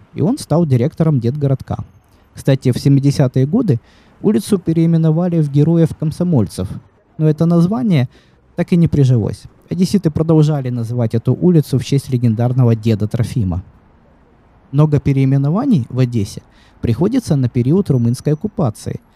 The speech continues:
сорок первого-сорок четвертого годов. В тысяча девятьсот сорок втором году улица Бунина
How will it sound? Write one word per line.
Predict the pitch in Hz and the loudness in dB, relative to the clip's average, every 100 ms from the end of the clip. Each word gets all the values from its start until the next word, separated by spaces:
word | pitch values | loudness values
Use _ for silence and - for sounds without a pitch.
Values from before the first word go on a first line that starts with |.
| _ - | _ -6
сорок | 135 120 - | -2 -2 -2
первого-сорок | 175 226 139 - - 139 - | -2 0 0 -2 -6 -6 -6
четвертого | - 113 - 135 135 | -10 -10 -4 -4 -2
годов. | 135 113 - - _ _ _ - - _ - | -4 -4 -10 -14 _ _ _ -20 -20 _ -8
В | |
тысяча | - 277 262 | -4 -2 0
девятьсот | 254 233 262 233 | 0 0 -2 -2
сорок | 233 220 | -2 -2
втором | - 202 202 | -2 0 0
году | 190 185 294 - - _ - | 0 0 -2 -4 -14 _ 0
улица | 170 160 - | 0 2 0
Бунина | 147 208 302 139 | -2 0 0 0